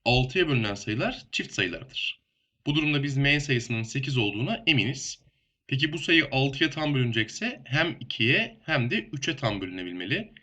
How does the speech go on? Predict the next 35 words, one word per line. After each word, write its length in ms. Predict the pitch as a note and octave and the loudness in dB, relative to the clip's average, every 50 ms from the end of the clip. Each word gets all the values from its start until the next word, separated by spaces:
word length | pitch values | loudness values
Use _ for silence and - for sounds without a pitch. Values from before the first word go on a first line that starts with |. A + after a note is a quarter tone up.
| _ _ _ _ _ - - | _ _ _ _ _ 0 6
M 220 | C#3 D#3 F3 E3+ | 8 8 8 6
sayısı 340 | - - D#3+ D#3+ C#3+ - D3+ | 6 2 2 2 2 -2 -8
sekiz 320 | C3+ - D3+ C#3+ E3 D3+ | -6 -6 -6 -4 -2 0
olduğu 220 | D#3 C#3 A#2+ G#2 G#2 | 2 2 2 2 0
için 360 | G#2 G#2 - G3 G#3+ G#3+ - - - _ _ _ _ - | -2 -2 -2 -4 -4 -6 -8 -14 -20 _ _ _ _ -8
bu 60 | - | -4
sayı 260 | - - - D3+ C#3 - | 2 6 6 6 6 6
artık 320 | - B2 A#2+ A#2 - - - - _ | 2 2 0 0 0 -4 -18 -20 _
ikiye 400 | - - - B2 G#2 F#2+ - - | -12 -6 0 2 2 2 2 -2
tam 260 | - A2+ A#2 C3 C#3+ | -4 -2 0 0 0
bölünüyordur. 500 | D#3 D#3 E3 E3 E3 D3+ E3 D#3+ - - _ _ _ _ _ _ _ - | 0 0 0 -2 -2 -2 -4 -6 -8 -10 _ _ _ _ _ _ _ -2
O 160 | D#3+ E3+ E3+ | 0 2 4
halde 180 | D#3+ C#3 B2+ A#2+ - - - | 4 4 2 2 -2 -2 -6
üç 240 | - - - - - | -8 -8 -8 -8 -6
ile 280 | A2+ B2 D3+ F3+ D3+ C#3 | -2 0 0 0 0 0
bölünebilmesini 840 | C#3+ C#3 C3+ B2+ A#2 A2 G#2 G2+ G2 - - - G3+ A#3 A#3 - | 0 2 4 4 2 2 0 -2 -4 -6 -6 -2 -2 -2 -2 -4
kontrol 340 | - F3 D#3+ D3+ C#3 D3+ C3 | -4 -2 -2 -2 0 0 0
etmeye 240 | C3 - - F#2+ F2+ | 0 0 -4 -6 -4
çalışalım. 540 | - G3 - - - G2 A2+ E3+ A3 A3 - - _ _ _ _ _ - _ _ - | -4 -6 -6 -4 -4 -4 -4 -4 -6 -8 -12 -20 _ _ _ _ _ -20 _ _ 0
M 100 | - D3+ | 4 6
yerine 380 | E3+ F3 F3+ F3+ F3 F3 E3+ D#3+ | 8 8 8 8 6 4 2 -2
sekiz 300 | - E3 D3 - F3 D3+ | -2 -4 -6 -4 -2 -2
yazıldığında 600 | D3+ C#3 B2+ A#2+ A2+ A#2 A#2+ A#2 B2+ C3+ G3 A3 | 0 2 2 0 2 2 0 0 0 0 -2 -2
sayımız 600 | A3 - - D3+ C#3+ C#3+ D3+ F3 G3 - - - - | -4 -2 0 2 2 2 0 -2 -4 -6 -10 -10 -4
bir 300 | - D#3 E3+ E3+ E3+ - | 0 0 0 0 0 -6
K 140 | - - C3+ A#2+ A#2 C3+ F3 F#3+ - - - | -6 0 4 6 6 6 4 2 -2 -6 -10
üç 300 | - - - - - - | -10 -10 -10 -10 -10 -4
sekiz 320 | - C#3 C3 - - - - | -2 0 0 0 -2 -4 -4
sayısıdır. 640 | - B2 A2 G2+ - - F#2+ A2+ D#3+ - - - - _ _ _ _ _ _ _ _ _ _ - | 0 0 0 0 0 -2 -4 -4 -4 -4 -4 -8 -10 _ _ _ _ _ _ _ _ _ _ -6
Bu 80 | F3 | -6
sayının 400 | E3 - F#3+ F3+ F3 F3 F3 D3+ C#3 - | -4 2 2 4 4 4 0 -2 -4 -8
üçe 300 | D#3 C#3 - F3+ - - | -6 -4 -4 -4 -4 -4
tam 280 | - E3 E3+ E3+ E3+ | -2 -2 0 0 0
bölünebilmesi 580 | D#3+ D#3+ E3 D#3+ D#3 D#3 D#3 D#3 D3 C3+ - D#3 | -2 0 0 0 0 0 0 -2 -4 -2 0 -2
için 280 | C#3+ - D#3 F3 G3+ | 0 0 -2 -4 -6